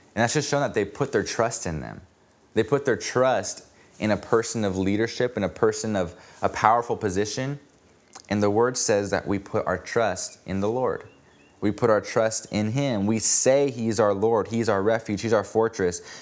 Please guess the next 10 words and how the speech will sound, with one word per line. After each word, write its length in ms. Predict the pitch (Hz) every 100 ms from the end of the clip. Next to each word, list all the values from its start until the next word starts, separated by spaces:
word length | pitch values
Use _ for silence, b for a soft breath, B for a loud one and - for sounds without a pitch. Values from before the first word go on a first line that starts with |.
| B -
My 260 | 101 113
God, 460 | 113 120 120 104 98
in 220 | 95 98
him 360 | 98 95 101 107 B B
will 160 | 92 92
I 120 | 101
trust. 560 | - 123 95 - - - _ _ _ _ _ _ _ _ _ _ - - B B B B B -
You 120 | 120
know, 320 | 117 104 - - - _ - _
<clears throat> 100 | 113